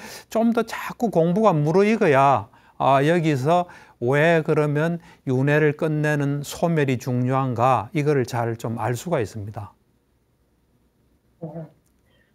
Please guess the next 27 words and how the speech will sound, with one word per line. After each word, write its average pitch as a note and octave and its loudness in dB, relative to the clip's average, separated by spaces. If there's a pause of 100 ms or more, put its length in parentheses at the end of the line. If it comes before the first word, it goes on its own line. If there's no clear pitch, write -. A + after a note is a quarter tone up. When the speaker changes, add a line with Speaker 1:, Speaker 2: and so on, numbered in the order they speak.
(200)
Speaker 2:
네, E3 0
아, D#3+ -6
교도소 G#3 4
비유를 F#3 2
말씀해 F3+ 0
주시니까 E3 0 (300)
이해가 E3+ -2 (400)
좀 D#3 -2
빨리 A3 -4
되네요. D3 -4
Speaker 1:
네, C#3+ -8 (240)
예, G#2+ -14
Speaker 2:
네, E3+ -8
Speaker 1:
예. B2 -6
Speaker 2:
감사합니다. E3+ -2
Speaker 1:
네, D#3 2
네, D#3 -2 (100)
네. D3 -4 (760)
예, C#3+ 4 (100)
오늘도, E3 2 (480)
어, C3 0
윤회에 D3+ 2
대한, C#3 0
어, A#2+ 0
이야기를 B2 -2
좀 G#2+ -6
했습니다. G2 -8